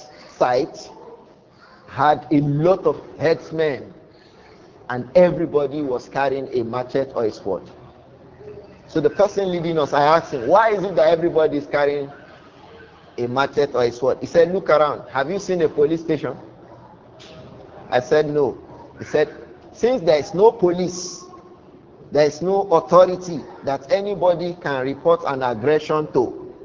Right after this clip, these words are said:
Everybody has a sword. So you have your own, I have my own. You can't oppress me,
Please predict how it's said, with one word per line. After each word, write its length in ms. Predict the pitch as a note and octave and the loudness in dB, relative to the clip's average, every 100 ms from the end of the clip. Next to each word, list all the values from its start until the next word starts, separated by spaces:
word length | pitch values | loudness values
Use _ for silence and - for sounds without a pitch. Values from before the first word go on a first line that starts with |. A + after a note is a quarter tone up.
| - - - - - - - - - - | -20 -20 -20 -20 -20 -20 -20 -20 -10 6
Everybody 520 | F#3+ G3 F#3 F3+ F3 | 6 6 2 2 2
has 300 | E3 E3 D#3+ | 0 0 2
a 80 | C#3+ | -2
sword. 420 | - D#3 E3 A#2+ - - - - - - - | -4 2 2 2 -8 -16 -20 -20 -20 -20 -16
So 180 | - F#3 | 0 2
you 140 | E3 | 4
have 200 | E3+ G3 | 4 4
your 140 | F3 D#3 | 6 6
own, 220 | D#3+ A#2+ | 6 2
I 120 | C#3 | 2
have 180 | D#3+ E3+ | 2 2
my 140 | D3+ D3 | 0 2
own. 280 | C3+ G#2 - - - C#3+ | 0 -2 -16 -20 -10 -4
You 120 | D3+ | 2
can't 280 | G3 F3+ - | 6 4 6
oppress 280 | E3+ E3+ | 4 4
me, 180 | D#3+ B2+ | -4 -8